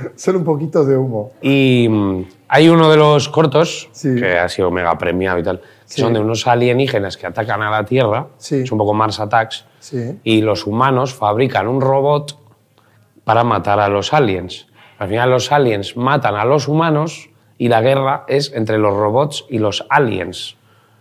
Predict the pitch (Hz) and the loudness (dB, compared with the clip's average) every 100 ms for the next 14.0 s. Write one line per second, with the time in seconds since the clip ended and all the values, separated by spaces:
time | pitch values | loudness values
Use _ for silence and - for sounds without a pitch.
0 | _ _ _ _ - 113 110 - - 113 | _ _ _ _ -6 -2 -2 -2 -4 0
1 | 120 143 117 104 127 131 131 135 147 180 | 2 2 2 0 2 2 4 2 4 2
2 | 208 - - _ _ _ 117 143 139 110 | 0 -6 -20 _ _ _ 2 4 4 2
3 | 113 135 131 131 139 151 165 185 - - | 2 0 2 2 2 2 0 -2 -4 -14
4 | _ - 113 131 143 175 - - _ _ | _ -2 0 2 2 0 -4 -16 _ _
5 | - 135 147 156 - - 104 107 92 - | 0 2 2 0 -8 -6 -2 -2 -2 -8
6 | - 113 101 123 143 - 120 104 95 87 | -6 -4 -2 -2 -2 -4 -4 -4 -4 -8
7 | 92 - _ _ _ _ _ _ _ _ | -12 -20 _ _ _ _ _ _ _ _
8 | _ _ _ _ _ _ _ _ _ _ | _ _ _ _ _ _ _ _ _ _
9 | _ _ _ _ _ _ _ 196 - 202 | _ _ _ _ _ _ _ -12 -6 -4
10 | 180 151 135 202 123 101 92 _ _ _ | -2 0 0 0 -4 -8 -12 _ _ _
11 | _ 90 85 - - - _ _ - 180 | _ -2 -2 -2 -6 -20 _ _ -2 2
12 | 170 190 127 120 131 147 165 170 175 - | 2 2 -2 -2 2 2 2 0 -4 -8
13 | - - 143 180 185 143 214 143 110 | -14 -14 -10 -6 -2 0 0 0 -4